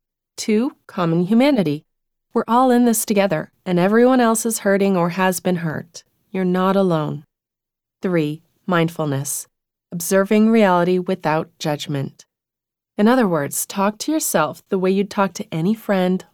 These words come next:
loved one, or child who was also hurting. What would you say? Literally, say it to yourself too. Self-compassion isn't about lulling us into stagnancy.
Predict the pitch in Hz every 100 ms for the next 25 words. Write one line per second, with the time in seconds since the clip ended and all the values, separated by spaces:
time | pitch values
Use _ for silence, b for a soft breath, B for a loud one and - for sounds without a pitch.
0 | - 170 175 180 175 175 190 196 196 -
1 | 165 151 143 139 - 170 165 156 147 -
2 | 143 143 139 135 139 - _ _ _ _
3 | _ _ - 262 277 269 254 - 233 165
4 | - _ _ _ 208 202 170 147 - -
5 | _ _ _ - - - 175 185 - 202
6 | 190 175 165 - 165 143 135 _ _ _
7 | _ _ _ _ - - 277 285 320 294
8 | 233 220 220 208 214 220 269 294 214 196
9 | - 180 180 185 185 180 - 160 160 -
10 | 277 294 214 160 - 135 85